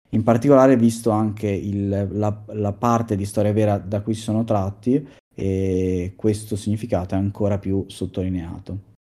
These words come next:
Basta, in generale a me è piaciuto,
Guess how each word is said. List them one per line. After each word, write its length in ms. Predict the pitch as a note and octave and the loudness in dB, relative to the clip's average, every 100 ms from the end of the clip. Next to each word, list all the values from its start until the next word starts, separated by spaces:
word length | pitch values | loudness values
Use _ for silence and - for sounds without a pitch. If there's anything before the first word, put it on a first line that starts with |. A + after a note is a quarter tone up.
| _ _ _ _ _ _ _ _ _ _ - - _ _ _ _ | _ _ _ _ _ _ _ _ _ _ -20 -20 _ _ _ _
Basta, 240 | - G2 C3 | -8 2 6
in 80 | |
generale 400 | C3+ D3 D3+ E3 | 8 8 8 8
a 60 | E3+ | 8
me 100 | C3 | 6
è 80 | C3 | 4
piaciuto, 760 | A#2+ - A2+ G#2+ A#2+ F3 - | 2 0 -4 -2 -4 -6 -14